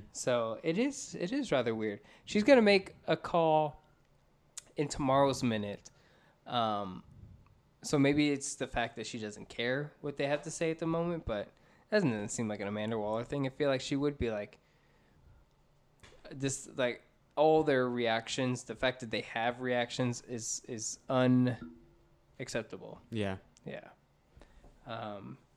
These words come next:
Speaker 1: but even Katana over there looks kinda happy that it didn't happen, which is really weird. That one's weird. Um,
Speaker 2: Hers is weird. Rick's is weird.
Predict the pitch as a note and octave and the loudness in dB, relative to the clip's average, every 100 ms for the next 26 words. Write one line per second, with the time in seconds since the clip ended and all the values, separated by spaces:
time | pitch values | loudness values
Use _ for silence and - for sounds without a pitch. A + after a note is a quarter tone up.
0 | _ _ _ - C3+ E3 E3 - C#3+ D3 | _ _ _ -8 -4 -4 -4 -4 -2 0
1 | C3 G#2 G#2 - G#2 - - - - A#2 | -2 -4 -10 -12 -12 -12 -14 -14 -12 -10
2 | G#2 G#2+ G2+ G#2+ G#2 G2 G#2 - F#3+ - | -8 -6 -6 -8 -10 -12 -12 -12 -12 -12
3 | - - C#3 F3+ G3+ - C3 G2+ F#2 - | -14 -16 -10 -6 -6 -2 -2 -2 -8 -18
4 | - - - _ _ - E3 C#3+ A#2 F#2+ | -20 -20 -20 _ _ 2 6 6 2 -6
5 | D#2+ - - _ _ _ _ _ _ _ | -16 -20 -20 _ _ _ _ _ _ _
6 | A#2 A2 G2+ G2 C#3+ - - _ - - | -6 -4 -6 -8 -14 -18 -20 _ -20 -2
7 | A2 B2 B2 B2+ B2 B2+ B2+ A#2 A2 B2+ | 2 2 2 -2 0 0 0 0 0 0
8 | - B2+ A2+ A#2+ B2 A#2+ | -2 -2 0 0 0 -2